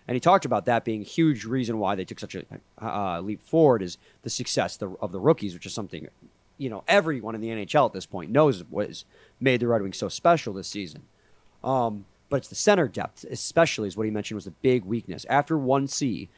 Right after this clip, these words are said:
after Dylan Larkin, it gets kinda, kinda dicey. And, uh,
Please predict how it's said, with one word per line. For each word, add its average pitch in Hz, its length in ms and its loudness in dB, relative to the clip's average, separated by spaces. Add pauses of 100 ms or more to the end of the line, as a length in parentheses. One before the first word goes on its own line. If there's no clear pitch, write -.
(120)
after 123 220 -2
Dylan 131 300 2
Larkin, 135 400 4
it 101 100 -8
gets - 200 -8
kinda, 101 420 -6 (160)
kinda 107 180 -4
dicey. - 460 -4 (380)
And, 123 340 -2
uh, 113 280 4